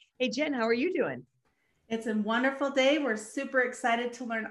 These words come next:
Speaker 2: all of the amazing stuff we're gonna learn today.
Speaker 1: All right, we're gonna dive into some of what we're gonna learn today. You know what? People have had to pivot their businesses, and most of them have, have to become online businesses. Even if you weren't online before,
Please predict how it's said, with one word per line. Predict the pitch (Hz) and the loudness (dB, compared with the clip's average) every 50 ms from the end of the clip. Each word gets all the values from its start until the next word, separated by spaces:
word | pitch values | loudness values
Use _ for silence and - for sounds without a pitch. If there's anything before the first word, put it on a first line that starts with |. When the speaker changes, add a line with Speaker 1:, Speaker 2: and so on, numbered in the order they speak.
| - - - | -10 -4 0
Speaker 2:
all | 233 254 269 277 277 277 | 2 4 6 6 6 6
of | 262 226 | 6 4
the | 247 240 | 2 0
amazing | 240 226 226 220 214 220 214 | 0 0 -2 -2 -4 -4 -4
stuff | - - 214 208 208 | -2 -2 -2 -2 -2
we're | 214 202 | -2 -4
gonna | 208 196 196 | -4 -2 -2
learn | 202 202 196 202 | -2 -2 -2 -4
today. | 202 - 196 190 180 170 - 175 185 - - - _ _ _ _ _ _ _ _ _ _ _ _ _ _ _ _ _ - | -4 -4 0 0 2 2 2 0 -2 -6 -12 -18 _ _ _ _ _ _ _ _ _ _ _ _ _ _ _ _ _ 0
Speaker 1:
All | 208 | 2
right, | 202 190 190 196 | 2 2 2 2
we're | 202 220 240 233 | 2 2 2 4
gonna | 254 254 226 | 2 2 2
dive | 214 214 190 180 170 175 170 | 2 2 4 4 4 2 2
into | - 196 208 208 208 196 190 - | 0 -2 -2 -2 -2 -6 -10 -10
some | 196 175 170 | -8 -8 -6
of | 160 | -4
what | 156 156 - | -4 -2 -2
we're | 160 170 | 0 -2
gonna | 160 160 160 156 | -2 -2 -2 -2
learn | 151 156 156 156 151 | -2 -2 -2 -4 -4
today. | 151 156 151 160 151 147 151 147 147 | -6 -4 -2 0 2 2 2 0 -2
You | 202 196 | -4 -2
know | 190 | 0
what? | 180 175 165 - - _ _ _ _ - _ _ _ _ _ _ _ - 131 - | 0 0 -2 -4 -8 _ _ _ _ -20 _ _ _ _ _ _ _ -20 -10 -4
People | 240 285 294 - 311 | -2 -2 -2 0 -2
have | 285 202 | -2 -2
had | 226 208 202 | -2 -2 -4
to | 190 | -4
pivot | - - 220 202 202 196 202 | -6 -6 -4 -4 -4 -4 -4
their | 208 190 | -4 -2
businesses, | - 175 156 160 160 156 - 160 156 151 151 - _ _ _ _ - | -2 -2 -2 -4 -6 -4 0 2 2 2 2 -2 _ _ _ _ -2
and | 196 196 196 | 0 2 4
most | 202 220 233 | 4 4 2
of | 233 247 240 | 2 0 -4
them | 220 | -2
have, | 226 214 196 175 - _ - | -2 -2 -4 -6 -10 _ -10
have | 196 196 196 202 | -6 -6 -6 -6
to | - 175 | -8 -12
become | 170 175 - - 185 175 160 - _ _ - 170 | -16 -14 -8 -6 -6 -6 -6 -8 _ _ -6 -4
online | 180 185 185 175 160 151 143 147 | -2 -2 -2 -4 -4 -4 -4 -4
businesses. | 147 147 147 - 139 131 - - 127 123 - - | -4 -6 -6 -8 -10 -10 -10 -12 -12 -12 -8 -6
Even | 233 240 269 | -4 -4 -2
if | 262 254 - | -4 -6 -6
you | 180 170 160 | -8 -10 -6
weren't | 160 185 208 247 233 - | -4 -2 -4 -4 -2 -2
online | 226 220 214 214 208 208 208 208 | -2 -2 -2 0 0 0 0 -2
before, | 202 165 - - 185 190 202 214 226 226 | -4 -6 -6 -2 0 2 2 2 2 0